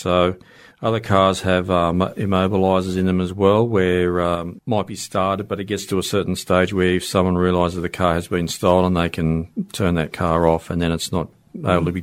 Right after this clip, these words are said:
driven. And that's what police have found with a number of, um, situations where they're following a stolen car, that with that technology that's available, they can immobilize that car even while it's being driven.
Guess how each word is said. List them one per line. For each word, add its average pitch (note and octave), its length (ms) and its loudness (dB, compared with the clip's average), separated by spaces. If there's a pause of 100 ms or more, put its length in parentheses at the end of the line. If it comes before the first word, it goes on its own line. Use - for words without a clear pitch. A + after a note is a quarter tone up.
(120)
driven. F2+ 260 0 (320)
And G#2+ 100 0
that's G2+ 160 4
what A2+ 160 2
police F#2 380 0
have F2 120 -4
found F#2 320 0
with F#2 100 2
a F#2+ 120 2
number F2+ 200 0
of, E2+ 40 -12 (260)
um, F2 300 -2
situations F#2 600 0
where F#2+ 140 -2
they're F#2 240 -2
following F2+ 240 4
a E2+ 40 -4
stolen F2 420 2
car, A2+ 420 2 (280)
that A2+ 140 -2
with G#2+ 100 0
that F#2 140 2
technology F2+ 540 0
that's F2 200 -4
available, F2 380 2
they E2+ 180 0 (100)
can F#2 100 2
immobilize E2+ 680 0
that E2 180 -2
car E2+ 260 2 (200)
even E2+ 200 0
while E2 160 6
it's - 120 -8 (120)
being E2 160 2
driven. E2+ 420 0